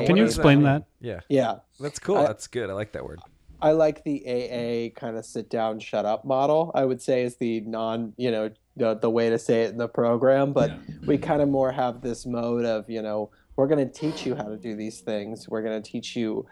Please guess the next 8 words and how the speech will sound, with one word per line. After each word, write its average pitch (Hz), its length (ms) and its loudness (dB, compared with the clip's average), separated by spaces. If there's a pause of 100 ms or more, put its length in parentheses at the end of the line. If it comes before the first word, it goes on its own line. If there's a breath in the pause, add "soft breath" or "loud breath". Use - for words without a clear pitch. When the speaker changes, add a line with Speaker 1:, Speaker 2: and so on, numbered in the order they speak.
(180 soft breath)
Speaker 1:
triggers. 104 520 0
We're 110 80 -2
gonna 110 160 -2
teach - 340 -8
you 117 80 -2
cravings. 113 680 0
We're 107 120 -2
gonna, 110 280 0